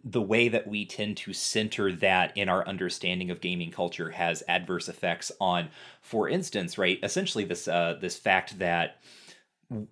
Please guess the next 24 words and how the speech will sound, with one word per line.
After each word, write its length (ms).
we 200
have 160
an 80
entire 580
sort 200
of 100
cultural 480
arena 560
that 580
is 640
not, 680
uh, 320
<clears throat> 440
friendly 640
to, 520
like, 340
Black 440
gamers. 580
And 140
nevertheless, 560
there 160
are 140
Black 300
gamers. 560